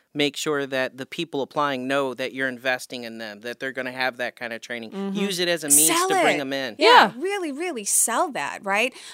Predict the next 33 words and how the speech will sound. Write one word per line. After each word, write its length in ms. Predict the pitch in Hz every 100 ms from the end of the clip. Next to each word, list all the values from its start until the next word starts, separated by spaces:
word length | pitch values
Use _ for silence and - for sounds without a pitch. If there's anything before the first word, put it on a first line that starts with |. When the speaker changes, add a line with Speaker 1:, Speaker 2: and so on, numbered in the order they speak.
| - 262
Speaker 3:
Um, 240 | 254 240
I 140 | 294 427
know. 240 | 226 190
I 80 | 226
mean, 200 | 220 202
I, 340 | 233 262 226 185 _
I 200 | - 262
interview 320 | 247 196 185 180
a 20 |
lot 220 | 175 165
of 80 | -
people. 560 | - 226 214 190 170 - _ _ _ _ _ _ _ _ -
I 80 | 240 415
actually 220 | 440 220
get 180 | 226 -
the 80 | 202
question 440 | 175 165 - 160
a 60 | 151
lot 200 | 147 -
now. 280 | 127 76 - _ _ _ _
Speaker 1:
Oh. 160 | - 226
Speaker 3:
So, 180 | 285 262
which 240 | 247 285
is 80 | 254
good. 360 | 277 311 143 -
Speaker 1:
Mm-hmm. 140 | 175
Speaker 2:
Yeah. 180 | 233 214
Speaker 3:
You 80 | -
know, 100 | 240
that 260 | 214 269 359
tells 440 | - 330 294 240
me 640 | 226 277 277 185 175 202 -
that 240 | 220 208